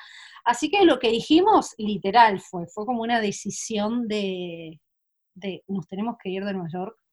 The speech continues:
Fue así como, "Nos tenemos que ir, hasta acá llegó la cuestión". Y ¿sabes qué? Me acuerdo mucho el día que lo dijimos. Mi marido estaba con mucho estrés de trabajo, yo estaba así, estábamos como mal,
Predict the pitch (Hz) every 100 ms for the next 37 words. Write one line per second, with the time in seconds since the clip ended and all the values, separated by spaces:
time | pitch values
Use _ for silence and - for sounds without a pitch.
0 | _ 202 - 220 180 160 151 - 214 214
1 | 220 233 - _ 196 - 190 196 202 196
2 | 196 175 - 202 202 233 - - - 226
3 | - 294 - 311 320 262 294 320 277 294
4 | 294 214 247 254 220 196 175 - 170 156
5 | - _ _ _ 202 220 285 302 285 269
6 | 240 240 254 269 233 233 208 208 190 -
7 | 160 - 254 285 262 - 254 226 226 247
8 | 254 247 - 196 180 _ - 214 285 370